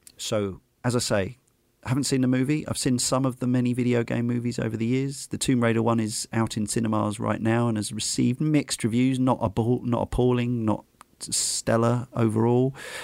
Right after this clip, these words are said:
Um, obviously, that doesn't necessarily bear any reflection. I think, I don't know if this one, this Rampage movie is made by the same people as who did the recent Jumanji movie, which was actually meant to be pretty funny,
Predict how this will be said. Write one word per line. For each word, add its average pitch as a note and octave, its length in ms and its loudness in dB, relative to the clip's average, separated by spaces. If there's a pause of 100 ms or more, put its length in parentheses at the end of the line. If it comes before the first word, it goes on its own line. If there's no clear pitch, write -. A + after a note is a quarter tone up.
(140)
Um, G2+ 460 0
obviously, G2+ 280 0
that F#2 120 -2
doesn't G2+ 220 2
necessarily G#2 400 2
bear G#2 280 0
any G#2+ 120 2
reflection. A#2+ 800 -2 (340)
I - 40 2
think, - 640 -2 (240)
I - 40 2
don't G3+ 120 2
know B3 40 0
if - 100 -6
this - 260 0
one, D3+ 400 0
this - 200 -2
Rampage C3+ 400 0
movie A#2 240 2
is A2+ 100 -2
made A#2+ 180 0
by B2+ 120 0
the A2+ 100 0
same A#2 260 0
people A#2+ 320 0
as A2 140 -2
who A#2 100 0
did A2 280 -2
the A2 280 2
recent A2+ 440 -2
Jumanji G#2+ 920 0
movie, G2+ 360 2
which G#2+ 240 -2
was G#2+ 120 0
actually A2 340 0
meant G2+ 180 0
to - 60 -8
be G#2 120 0
pretty G#2+ 260 2
funny, A#2+ 640 0